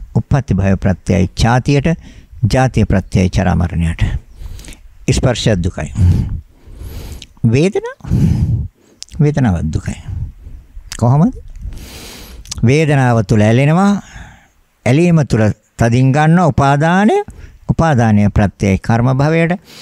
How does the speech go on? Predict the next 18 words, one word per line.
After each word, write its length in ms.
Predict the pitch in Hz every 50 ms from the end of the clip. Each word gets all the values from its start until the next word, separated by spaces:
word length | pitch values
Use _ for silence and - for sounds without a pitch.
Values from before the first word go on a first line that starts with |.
| - - - - - - - _ _ -
නැවත 280 | - - 127 113 - -
කර්ම 280 | - - 98 90 92 104
හදනවා. 500 | 101 117 117 120 165 165 175 185 185 170 - - - - - - - - - - -
කර්ම 320 | - - 139 139 151 151 135
භවය 360 | 101 95 110 101 101 104 101 -
ප්‍රත්‍යයයි 560 | - - - - - _ - 101 95 92 92
උප්පත්ති 420 | - _ _ - 120 107 - 139
භවයට, 420 | 127 151 160 170 180 185 185 185 196 185 165 160 - - - - - _ _ _ -
උප්පත්ති 480 | - 131 - - - - 160 - - -
භවය 260 | 104 104 101 98 92
ප්‍රත්‍යයයි 500 | 90 - 98 92 - - - 90 90 90 -
ජාතියට, 600 | - 113 110 120 135 131 - 185 185 190 185 208 202 240 - _ _ _ _ _ - - -
පහළ 240 | - 95 98 98 98
කරන්න 400 | - 127 135 156 175 180 185 262 - - - - - - - _ - - - 127
ජාතිය 280 | 127 120 117 113 120 110
ප්‍රත්‍ය 440 | - - 101 101 - - - 104 90
ජරා 260 | - 98 92 95 90
මරණයට. 480 | 87 82 - 82 - - 95 - -